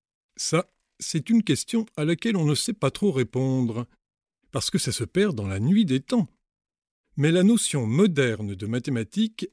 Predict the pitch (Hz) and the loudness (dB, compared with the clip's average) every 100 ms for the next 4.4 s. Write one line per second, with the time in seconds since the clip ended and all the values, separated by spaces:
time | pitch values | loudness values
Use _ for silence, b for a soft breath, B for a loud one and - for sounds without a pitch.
0 | _ _ - 110 101 104 104 - - 117 | _ _ -8 -4 -4 -6 -8 -8 -8 -4
1 | 127 143 - 95 98 92 101 98 - 143 | 0 0 0 -4 -6 -4 -4 -4 -4 -6
2 | - 254 - _ _ - 143 139 214 - | -4 -4 -4 _ _ -4 0 2 0 -2
3 | 117 104 113 185 - - 135 202 185 98 | -8 -6 -2 -2 -4 -8 -6 -4 -4 -4
4 | 104 98 - - | -6 -8 -10 -20